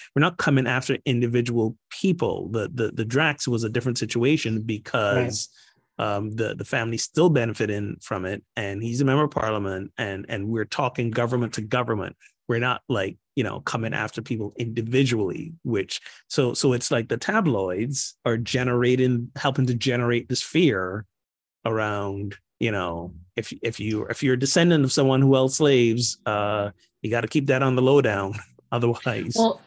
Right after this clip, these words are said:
Speaker 1: we're coming
Speaker 2: yeah.
Speaker 1: to get you.
Speaker 2: Well, so it, that's, you know, uh, white bodies, you know, one of their biggest fears is of why, you know, y-, why there's such a, a,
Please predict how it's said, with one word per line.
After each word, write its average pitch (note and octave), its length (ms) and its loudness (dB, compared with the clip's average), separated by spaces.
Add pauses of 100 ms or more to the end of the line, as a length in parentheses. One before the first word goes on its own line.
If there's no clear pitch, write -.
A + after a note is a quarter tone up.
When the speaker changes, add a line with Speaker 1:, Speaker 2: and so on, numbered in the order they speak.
Speaker 1:
we're B2 100 2
coming C3 240 2
Speaker 2:
yeah. C#4 60 10
Speaker 1:
to C#4+ 60 10
get - 140 0
you. - 140 -4 (680)
Speaker 2:
Well, C4 460 6
so G3+ 480 4
it, F3+ 180 4
that's, F#3+ 520 2 (520)
you F#3 100 6
know, C#3+ 320 4 (140)
uh, C3+ 440 4 (760)
white D3+ 320 4
bodies, E3 420 6 (320)
you E3 80 2
know, C3 100 4
one D3 140 4
of D#3 60 4
their D3 80 4
biggest D#3+ 420 4
fears F#3 760 2
is C#3+ 540 0
of C3+ 180 0
why, C3+ 500 4 (400)
you D3 120 2
know, B2+ 280 4 (100)
y-, B2 120 -6 (260)
why B2 460 0 (140)
there's B2 220 2
such - 280 0
a, A#2 280 2 (120)
a, A#2 280 -2